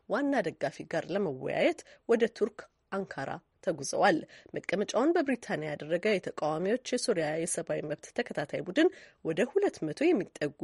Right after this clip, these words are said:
ኢራቃውያን ታጣቂዎች በአነስተኛ የጭነት መኪናዎች ወደ ሶሪያ ማቅናታቸውን አስታውቋል። የሶሪያ ጦር የአማጽያኑን ጥቃት በመመከት በሚያካሄደው ውጊያ ለማገዝ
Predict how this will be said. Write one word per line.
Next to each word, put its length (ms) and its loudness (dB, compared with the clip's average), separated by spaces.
ኢራቃውያን 640 0
ታጣቂዎች 500 0
በአነስተኛ 540 2
የጭነት 460 -2
መኪናዎች 460 -4
ወደ 200 0
ሶሪያ 340 -2
ማቅናታቸውን 720 -8
አስታውቋል። 500 2
የሶሪያ 360 2
ጦር 200 0
የአማጽያኑን 720 -2
ጥቃት 340 -4
በመመከት 600 -2
በሚያካሄደው 680 -2
ውጊያ 340 -2
ለማገዝ 500 2